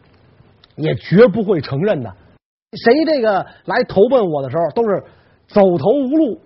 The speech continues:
啊，万般无奈之下来投奔，所以干了这种事儿的人，他绝对不会承认。也没想到呢，你这个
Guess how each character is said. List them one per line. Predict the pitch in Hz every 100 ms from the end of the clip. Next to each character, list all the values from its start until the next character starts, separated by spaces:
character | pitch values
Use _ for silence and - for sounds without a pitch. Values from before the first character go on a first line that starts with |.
| -
啊， | 170 139 160
万 | 277 202
般 | 190 269
无 | 220
奈 | 294 262 180
之 | 185
下 | 185
来 | 160 175
投 | 147 165
奔， | 175 - - _
所 | - 233 294
以 |
干 | - 339 311 214
了 |
这 | 196
种 | 214 156
事 | 254
儿 | 208
的 |
人， | 151 165
他 | 220
绝 | 180 - 196
对 | 269 269
不 | 147 190
会 | 185
承 | - 131
认。 | 190 196 - _ _ _ _ _ _ _
也 | - 254
没 | 262
想 | 330 262
到 | 285 277
呢， | 233 190 - _ -
你 | 175 185
这 | 190 320
个 | 262